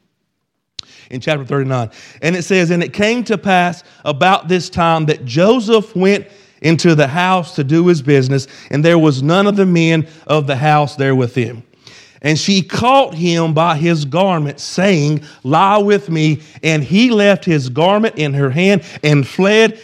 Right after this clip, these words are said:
and got him out." So we see in this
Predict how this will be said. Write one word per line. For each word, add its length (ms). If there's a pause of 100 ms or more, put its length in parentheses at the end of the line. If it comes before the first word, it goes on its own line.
and 280
got 300
him 280
out." 220 (2500)
So 220
we 180
see 480
in 140
this 420